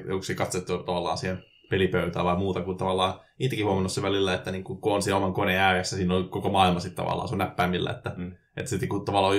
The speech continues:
Speaker 1: jos tapahtuu jotain, mikä ei koske suoraan sua, niin on helppo mennä sille jonnekin muualle siinä, ja sit kun yhtäkkiä kuulee sun nimestä, että joo, joo, totta, totta kai.
Speaker 2: Mm.
Speaker 1: Et silleen, se vaatii niinku, silleenkin vähän niinku se mentaalista niinku, tavallaan vahvuutta se, että niinku jaksaa, te-, varsinkin pelaa pitkään aikaa siinä, niin että keskittyy siihen peliin, va-, vaikka siinä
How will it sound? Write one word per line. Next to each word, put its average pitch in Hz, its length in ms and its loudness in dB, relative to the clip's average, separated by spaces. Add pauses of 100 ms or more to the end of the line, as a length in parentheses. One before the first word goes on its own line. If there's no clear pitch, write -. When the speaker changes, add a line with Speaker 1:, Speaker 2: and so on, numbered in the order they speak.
(100)
Speaker 1:
jos 98 220 -6
tapahtuu 101 340 -2
jotain, 98 180 -2
mikä 90 140 -2
ei 98 100 4
koske 92 240 -2
suoraan 95 380 4
sua, 92 160 2
niin 90 100 0
on 98 60 0
helppo 101 220 -2
mennä 92 200 0
sille 87 260 -2
jonnekin 87 260 -2
muualle 98 340 2
siinä, 104 280 -4
ja 98 60 -2
sit - 140 -6
kun 107 100 -2
yhtäkkiä 90 300 -4
kuulee 92 240 2
sun 95 100 -2
nimestä, 95 380 0
että 120 100 6
joo, 117 240 4
joo, 107 120 4
totta, 95 220 -6
totta - 240 -6
kai. 90 140 0 (300)
Speaker 2:
Mm. - 100 -12 (100)
Speaker 1:
Et - 80 -10
silleen, 98 220 2
se 110 100 0
vaatii 107 240 2
niinku, 107 380 -4
silleenkin 110 400 2
vähän 92 120 0
niinku 90 140 0
se 90 460 2
mentaalista 90 560 0
niinku, 87 240 -8
tavallaan 87 500 -2 (420)
vahvuutta 92 460 2
se, 82 80 -2
että 80 180 -2
niinku 90 180 2
jaksaa, 90 440 0 (200)
te-, 92 240 -2
varsinkin 95 280 -2
pelaa 98 180 2
pitkään 87 340 -2
aikaa - 220 -8
siinä, 90 200 -6
niin 87 160 -6
että - 140 -6
keskittyy 98 420 -4
siihen 92 160 -2
peliin, 95 340 -2
va-, - 160 -8
vaikka 90 180 0
siinä 85 180 8